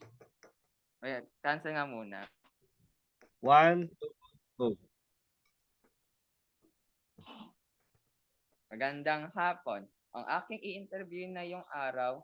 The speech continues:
Speaker 1: ay si Ginoong Isaac Joshua Alfon. Siya ay isang administrative pastor ng U C C P at siya rin ay isang part-time teacher sa senior high school.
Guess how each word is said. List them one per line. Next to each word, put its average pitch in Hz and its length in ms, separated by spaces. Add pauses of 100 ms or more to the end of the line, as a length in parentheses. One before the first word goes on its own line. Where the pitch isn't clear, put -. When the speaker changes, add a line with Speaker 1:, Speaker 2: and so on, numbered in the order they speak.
Speaker 1:
ay 120 160
si 123 160
Ginoong 127 560
Isaac 170 480
Joshua 151 480 (160)
Alfon. 113 560 (560)
Siya 123 160
ay 120 160
isang 156 320
administrative 170 880
pastor 143 480
ng 127 400
U 170 80
C 170 240
C 156 400
P 117 240 (400)
at 127 80
siya 131 240
rin 156 160
ay 143 160
isang 127 320
part-time 143 640
teacher 120 560
sa 117 160
senior 117 400
high 107 160
school. - 360